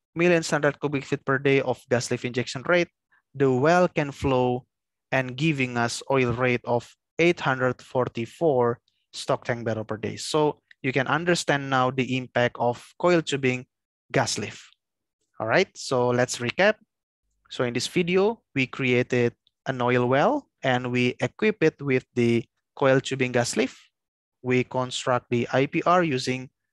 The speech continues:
composite I P R model, which is actually quite similar with Vogel equation. All right, and then we design the coil tubing. Let's check it again.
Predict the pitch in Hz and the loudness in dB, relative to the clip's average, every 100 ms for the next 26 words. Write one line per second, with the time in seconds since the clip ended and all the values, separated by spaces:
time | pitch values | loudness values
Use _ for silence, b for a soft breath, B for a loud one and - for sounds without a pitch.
0 | _ _ - 135 127 123 120 127 120 120 | _ _ -4 -4 -2 -4 -2 0 2 0
1 | _ - 120 117 120 120 120 127 170 247 | _ -2 -2 0 -2 -2 -2 -2 -2 -2
2 | _ _ _ _ _ _ _ 139 139 - | _ _ _ _ _ _ _ -4 -4 -2
3 | - 135 - 139 135 127 127 123 - 127 | -2 -2 0 0 2 2 0 -4 -4 -4
4 | 123 - 135 127 123 120 120 117 - - | -2 -4 -2 0 0 0 -2 -4 -12 -2
5 | 123 127 120 120 - 123 127 - 196 214 | -2 2 2 2 0 -2 -2 -4 -8 -12
6 | _ _ _ _ _ _ _ _ _ _ | _ _ _ _ _ _ _ _ _ _
7 | - 123 120 147 - 127 123 127 127 123 | -6 0 2 2 0 -4 0 0 0 -2
8 | 123 120 120 120 131 131 143 127 135 135 | 0 2 0 -2 -6 -4 -2 0 2 2
9 | 139 131 123 - 123 123 123 - 139 196 | 0 0 -2 0 2 2 0 -4 -2 -2
10 | 285 _ _ _ _ _ _ _ _ _ | -4 _ _ _ _ _ _ _ _ _
11 | _ _ _ - 123 - - 131 131 - | _ _ _ -4 -4 -4 -4 -2 -2 -6
12 | 131 151 160 160 | -2 0 0 -4